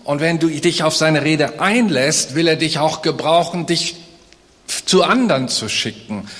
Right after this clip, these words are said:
und sich durch dich zu multiplizieren, nämlich zu denen, die den Geist des Herrn nicht empfangen können,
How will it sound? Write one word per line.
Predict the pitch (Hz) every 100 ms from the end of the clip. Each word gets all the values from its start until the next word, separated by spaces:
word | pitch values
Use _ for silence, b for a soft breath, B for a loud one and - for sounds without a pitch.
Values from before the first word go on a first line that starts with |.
| B
und | - 131
sich | 143 - -
durch | 175 233 226 -
dich | 190 185 -
zu | - 160
multiplizieren, | 160 160 151 - 143 143 170 147
nämlich | 131 135 -
zu | -
denen, | 131 113 156 180 220 214 165
die | 143
den | 127 131
Geist | 143 165 190 - 160
des | 151 -
Herrn | 147 160
nicht | 190 226 -
empfangen | 180 170 190 240 233 170
können, | - 135 143